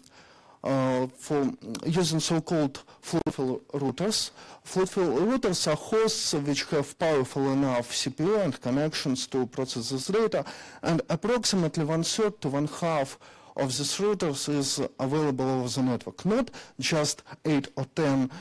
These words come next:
directory services in Tor, but dozens of thousands of them. And usually when peer connects, uh, it needs, uh, it uses connection to several hundreds of them in order to,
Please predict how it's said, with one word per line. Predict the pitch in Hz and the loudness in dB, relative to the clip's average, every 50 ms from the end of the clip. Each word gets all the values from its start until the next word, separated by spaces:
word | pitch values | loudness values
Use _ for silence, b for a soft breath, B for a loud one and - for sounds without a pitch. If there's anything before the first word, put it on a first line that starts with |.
| B B - | B B -2
directory | 135 147 143 123 - - 143 131 | 0 0 0 -2 -4 -4 -4 -4
services | 127 - - - 123 117 120 117 117 - - 120 113 120 | -2 -2 -2 -2 -2 0 0 -2 -2 -2 -2 -2 -2 0
in | 123 120 117 | 0 -2 0
Tor, | - 147 135 117 107 113 | 0 0 0 0 0 -2
but | 120 120 131 147 139 120 - _ - | -2 0 0 2 0 0 -2 _ -4
dozens | 139 156 160 147 151 139 139 - | 0 0 2 2 2 0 0 0
of | 139 127 123 120 | 0 0 -2 -2
thousands | - - 160 135 123 107 - 107 92 92 - - | -4 -2 -2 -2 -2 -2 -4 -6 -6 -6 -6 -8
of | 101 107 117 | -8 -6 -2
them. | 143 170 196 220 214 B B B B B B B | 0 2 2 2 0 B B B B B B B
And | 147 143 143 143 143 | 2 2 4 4 2
usually | 156 220 233 208 - 208 196 175 165 | 2 2 2 2 2 2 2 2 2
when | 156 160 151 156 | 2 2 0 0
peer | 151 - 185 151 | 0 0 -2 -2
connects, | - - 160 165 190 202 208 190 - - - - - 160 | 0 0 0 2 2 2 0 0 -2 -4 -2 -2 0 0
uh, | 151 139 131 127 127 | 2 2 2 2 0
it | - - | -2 -2
needs, | 165 156 156 143 - - - - - | 0 0 0 0 0 -2 -2 -2 -4
uh, | 147 139 - - - - - - - _ _ _ _ - - - 131 131 127 127 - | -6 -6 -8 -14 -20 -20 -20 -20 -20 _ _ _ _ -6 -2 0 2 2 2 2 0
it | - 139 - - | 0 -2 -2 0
uses | 185 170 160 156 - - | 0 2 2 2 0 -2
connection | - 147 143 151 160 151 - - 147 131 | 0 2 2 2 2 0 0 0 -2 0
to | 131 143 135 131 | 0 0 -2 -2
several | - - 147 135 135 131 | 0 -2 -2 0 0 0
hundreds | 127 - - 156 147 156 160 160 156 143 - - | -2 -2 -2 -2 0 2 2 2 0 0 -2 -2
of | 151 143 147 139 | -2 -2 -2 0
them | 147 143 143 147 139 | 0 2 4 4 4
in | 120 113 117 | 4 4 4
order | 123 131 131 123 | 2 2 2 0
to, | 120 - 127 120 120 120 | -2 0 0 2 2 0